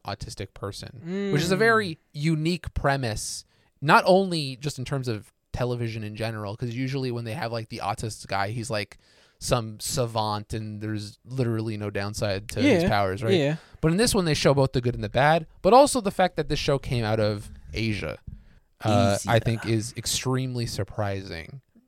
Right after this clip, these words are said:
Speaker 1: And maybe that's just me not being familiar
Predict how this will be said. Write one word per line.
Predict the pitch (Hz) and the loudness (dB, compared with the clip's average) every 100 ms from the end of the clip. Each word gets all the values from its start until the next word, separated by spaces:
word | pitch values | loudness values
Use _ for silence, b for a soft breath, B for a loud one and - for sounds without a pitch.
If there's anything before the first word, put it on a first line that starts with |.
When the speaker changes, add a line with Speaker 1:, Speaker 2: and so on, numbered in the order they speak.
| _ | _
Speaker 1:
And | 135 165 | 4 6
maybe | 220 240 | 4 6
that's | 220 | 4
just | - 175 | 4 0
me | 143 147 151 151 | -2 -2 -2 -4
not | 135 127 | -4 -2
being | 127 135 | -4 -4
familiar | 123 117 110 110 120 127 135 | -4 -4 -2 -2 0 0 -2